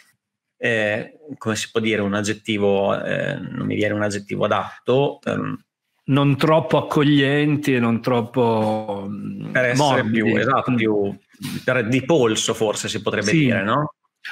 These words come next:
Speaker 2: È possibile, Emanuele, farlo tramite i gesti, però non è facile, nel senso che i materni, ad esempio, hanno un tipo di gestualità molto tipica che purtroppo, tra l'altro, in video non è facilissima da
Speaker 1: Provo ad
Speaker 2: vedere.
Speaker 1: allargare un po' la figura.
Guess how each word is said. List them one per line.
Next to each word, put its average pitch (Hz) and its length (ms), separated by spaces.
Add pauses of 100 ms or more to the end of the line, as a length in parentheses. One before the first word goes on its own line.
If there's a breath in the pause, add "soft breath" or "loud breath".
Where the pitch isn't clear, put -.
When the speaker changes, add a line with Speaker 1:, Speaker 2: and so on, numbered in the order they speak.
(540 loud breath)
Speaker 2:
È 156 240
possibile, 180 540
Emanuele, 175 420
farlo 170 300
tramite 147 360
i 127 60
gesti, 113 880
però 156 240
non 185 160
è 143 100
facile, 98 880 (140)
nel 127 200
senso 147 380
che 151 180
i 127 280
materni, 160 680
ad 127 100
esempio, 139 520
hanno 135 240
un 131 200
tipo 151 260
di 120 120
gestualità 135 680
molto 123 360
tipica 120 440
che 123 260 (100)
purtroppo, 151 560
tra 131 160
l'altro, 143 320
in 117 120
video 147 300
non 110 160
è 101 60
facilissima 120 640
da 101 120
Speaker 1:
Provo 139 240
ad 143 60
Speaker 2:
vedere. 147 100
Speaker 1:
allargare 143 380
un 135 120
po' 135 240
la 123 120
figura. 98 480